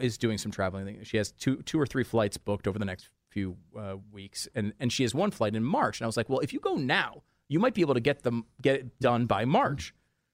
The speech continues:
So she goes, uh, through the process here,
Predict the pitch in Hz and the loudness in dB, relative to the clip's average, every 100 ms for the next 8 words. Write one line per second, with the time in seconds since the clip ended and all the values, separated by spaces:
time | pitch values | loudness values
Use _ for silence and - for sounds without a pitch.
0 | _ - - 208 170 - 285 311 196 - | _ 2 6 6 4 2 4 6 4 0
1 | _ - - 131 131 - 175 160 143 139 | _ -20 4 4 4 4 2 4 2 4
2 | 151 151 98 - - 95 | 4 4 -2 -2 -6 -6